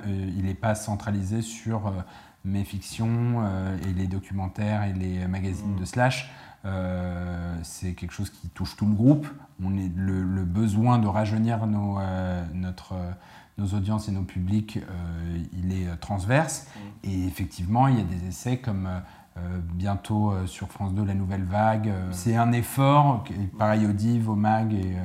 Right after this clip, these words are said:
Speaker 1: et au DOC, c'est un effort, euh, sur toutes nos antennes. Alors oui, effectivement, euh, sur, euh, France T V Slash, euh, et France point T V, euh, la cible est,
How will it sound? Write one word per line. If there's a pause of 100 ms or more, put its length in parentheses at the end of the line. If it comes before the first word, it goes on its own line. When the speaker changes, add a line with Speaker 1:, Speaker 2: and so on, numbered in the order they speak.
(100)
Speaker 1:
et
au
DOC,
c'est
un
effort,
euh, (800)
sur
toutes
nos
antennes. (500)
Alors
oui,
effectivement,
euh,
sur,
euh, (200)
France
T
V
Slash,
euh, (180)
et
France
point
T
V,
euh, (380)
la
cible
est,